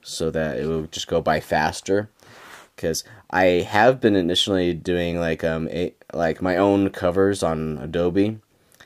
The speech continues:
Yes, I'm a jack of all trades, and I'm trying to, I,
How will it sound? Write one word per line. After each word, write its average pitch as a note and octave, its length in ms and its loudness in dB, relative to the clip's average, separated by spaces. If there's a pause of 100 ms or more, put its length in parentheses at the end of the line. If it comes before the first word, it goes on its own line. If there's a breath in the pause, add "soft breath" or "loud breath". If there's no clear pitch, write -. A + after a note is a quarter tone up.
(640 soft breath)
Yes, E2 280 -4
I'm E2 80 -4
a D#2+ 40 -4
jack E2 240 0
of E2+ 60 -6
all D2+ 100 0
trades, E2 460 -2
and F2 180 -10
I'm E2+ 80 -4
trying G2+ 280 2
to, E2+ 460 2 (460)
I, F2 160 -4